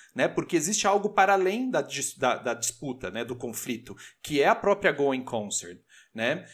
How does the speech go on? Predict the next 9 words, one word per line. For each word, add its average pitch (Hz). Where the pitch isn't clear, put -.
E, 135
e, 127
ou 123
seja, 127
ela 135
tem 190
uma 175
direção 135
bem 151